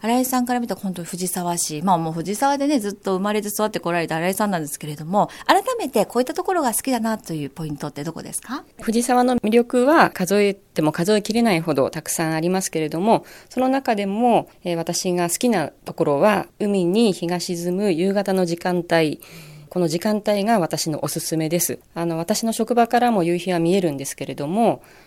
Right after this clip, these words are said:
Speaker 2: えー、日が沈む瞬間はあっという間に終わってしまいますので、時には仕事に追われて、日が沈む瞬間を、えー、見逃し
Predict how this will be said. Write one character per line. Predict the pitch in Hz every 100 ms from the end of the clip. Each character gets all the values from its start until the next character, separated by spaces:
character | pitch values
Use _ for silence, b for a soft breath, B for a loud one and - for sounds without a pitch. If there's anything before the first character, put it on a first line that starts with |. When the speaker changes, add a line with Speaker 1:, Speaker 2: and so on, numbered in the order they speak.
| B
Speaker 2:
え | 170
ー、 |
日 | 156 170
が | 185
沈 | 190 180 190
む | 190 185 -
瞬 | - 196 190
間 | 196 185
は | 175
あ |
っ | 160
と | - -
い | 185
う | 202
間 | 196
に | 180
終 | 170
わ |
っ | 175
て | 175
し | 190
ま | 180
い | 175
ま | 190
す | 165
の | 139 160
で、 | 220 185 143 -
時 | 170 226
に | 214
は | 160
仕 | -
事 | 165 160
に | 160 -
追 | 165
わ | 170
れ | 165
て、 | 175 285 269 151
日 | -
が | 165
沈 | 170 170 - 175
む | 180
瞬 | - 185 180
間 | 185 170
を、 | 185 214 135
え | 143
ー、 |
見 | 156
逃 | 175 190
し | 185